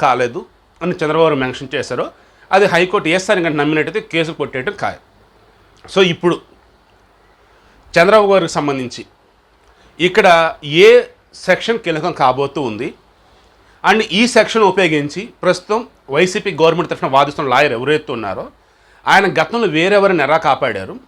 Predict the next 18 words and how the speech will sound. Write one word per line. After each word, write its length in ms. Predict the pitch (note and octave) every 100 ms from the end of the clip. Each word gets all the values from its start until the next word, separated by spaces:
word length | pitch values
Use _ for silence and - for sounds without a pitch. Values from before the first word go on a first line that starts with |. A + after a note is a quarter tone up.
| _ _ _
ఇక్కడ 140 | G#3
చంద్రబాబు 400 | A#3 A#3 - G#3+ G#3+
గారిని 220 | G#3 G3+
ఎలా 160 | C#3+ F#3+
ఇరికిద్దామని 540 | E3+ G3 E3 F3 -
చూస్తూ 220 | C#3+ -
ఉన్నారు, 380 | C#3+ A2+ G2 G#3 - _ _ _ _ _ -
ఇది 460 | A3+ A3 F#3+ G3+ - C3+
ఓవరాల్గా 720 | C3 F#3+ G#3+ G3+ G3 G3 E3
ఇక్కడ 280 | G3+ G3 D#3+
అత్యంత 320 | D3 F3+ E3+
కీలకం 260 | E3 D#3+
ఎలా 200 | D#3 E3
కాబోతుంది 640 | E3+ D3 B2+ B2+ B2 G#2 F#2
సింపుల్గా 320 | E3 D3 F#3
ఎక్స్‌ప్లెయిన్ 340 | E3+ - C#3+ C3+
చేస్తాం. 280 | - - _ _ _ _ _ _ _ _ _ _ _ - - _ D#3+
యడ్యూరప్ప 520 | E3+ G#3 F3+ C3